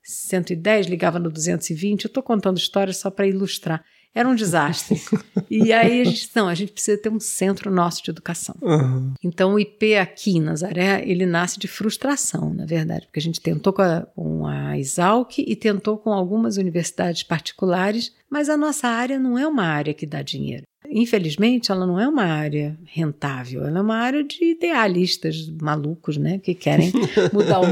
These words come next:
Speaker 1: mundo. <laughs> E viemos, então,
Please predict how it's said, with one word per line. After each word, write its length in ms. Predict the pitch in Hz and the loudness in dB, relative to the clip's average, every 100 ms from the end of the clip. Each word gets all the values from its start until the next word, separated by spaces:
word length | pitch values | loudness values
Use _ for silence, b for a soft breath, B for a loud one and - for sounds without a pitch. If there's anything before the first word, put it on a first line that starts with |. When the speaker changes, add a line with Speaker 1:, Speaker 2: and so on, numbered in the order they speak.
| 185 | 4
Speaker 1:
mundo. 260 | 196 175 | 4 4
<laughs> 680 | 156 - 165 233 - 269 - - - B B B 262 254 _ | 0 -2 -4 -4 -2 -2 -2 -6 -8 B B B 0 -2 _
E 60 | 196 | -6
viemos, 500 | 202 208 214 247 220 | 0 2 4 2 2
então, 300 | 214 160 | -2 -2